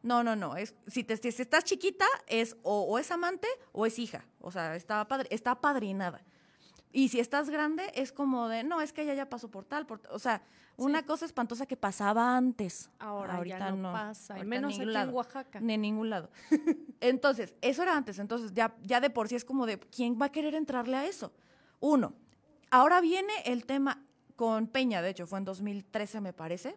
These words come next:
Speaker 2: Sí.
Speaker 1: No tengo muy clara la fecha. Sí, creo que fue en dos mil trece porque fue poquitito después de que entró Peña, en donde él dice, "¿Saben qué? Se acabó. Esto va parejo, la equidad, la paridad de género en las elecciones", en donde si tú en la planilla, porque, señor, no sé si usted sepa, lo,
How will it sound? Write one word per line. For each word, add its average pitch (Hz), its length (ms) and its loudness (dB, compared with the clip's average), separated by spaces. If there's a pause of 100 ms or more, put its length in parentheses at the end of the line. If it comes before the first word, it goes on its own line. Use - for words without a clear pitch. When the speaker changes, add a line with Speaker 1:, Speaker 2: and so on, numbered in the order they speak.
(120)
Speaker 2:
Sí. 202 300 -16 (140)
Speaker 1:
No 196 300 -8
tengo 202 260 -8
muy 196 160 -6
clara 202 240 -4
la 156 40 -6
fecha. 175 380 -8
Sí, 277 220 -2
creo 339 140 -2
que 370 60 -10
fue 370 100 -6
en 359 40 -6
dos 370 80 -6
mil 320 100 -4
trece 277 160 -8
porque 214 220 -8
fue 240 180 -6
poquitito 262 960 -6
después 247 260 0
de 262 80 -4
que 202 80 -10
entró 208 200 -10
Peña, 208 260 -4 (880)
en 240 180 2
donde 226 500 -2
él 240 120 -4
dice, 233 200 -10
"¿Saben 285 480 2
qué? 285 180 2 (520)
Se - 140 -6
acabó. 147 380 -8 (800)
Esto 240 240 -2
va 233 140 0
parejo, 156 300 -8 (220)
la 196 180 -4
equidad, 175 380 -6
la 202 160 -4
paridad 190 420 -4
de 202 100 -8
género 196 380 -12 (240)
en 185 160 -4
las 175 180 -6
elecciones", 175 540 -6
en 208 120 -2
donde 202 240 -4
si 214 140 -12
tú 269 140 -4
en 285 60 0
la 349 100 -2
planilla, 220 380 -4
porque, 185 200 -12
señor, 202 260 -6
no 220 60 -4
sé 196 100 -8
si 185 80 -16
usted 202 160 -8
sepa, 220 200 -6
lo, 180 100 -6